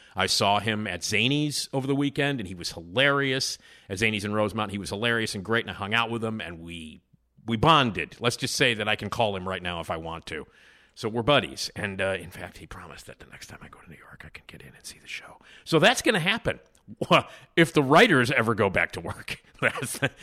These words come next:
that's the question. Pay the writers. There's another initiative for you jagoffs who are not paying what they deserve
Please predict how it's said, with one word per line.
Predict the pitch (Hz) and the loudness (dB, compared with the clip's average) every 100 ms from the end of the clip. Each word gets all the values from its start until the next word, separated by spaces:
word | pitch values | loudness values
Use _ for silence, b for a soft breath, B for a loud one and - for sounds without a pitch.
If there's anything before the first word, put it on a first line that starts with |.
| B 139 | B 2
that's | 165 151 | 2 4
the | - | 2
question. | 185 143 - 98 - | 2 2 0 -6 -2
Pay | - 220 247 269 | 6 8 8 6
the | 247 | 6
writers. | 220 240 233 151 | 8 8 8 6
There's | 131 185 | 4 2
another | 214 233 254 | 4 4 4
initiative | 214 214 - 175 135 | 2 2 2 0 0
for | 113 | -2
you | 143 147 | -2 -2
jagoffs | 127 160 180 170 - | 2 2 4 2 2
who | 160 | 0
are | 139 | 2
not | 147 - | 0 0
paying | 151 165 143 123 | 0 0 0 2
what | 147 - | 0 2
they | 156 143 | 4 4
deserve | 117 110 104 151 107 98 | 2 0 2 2 0 -4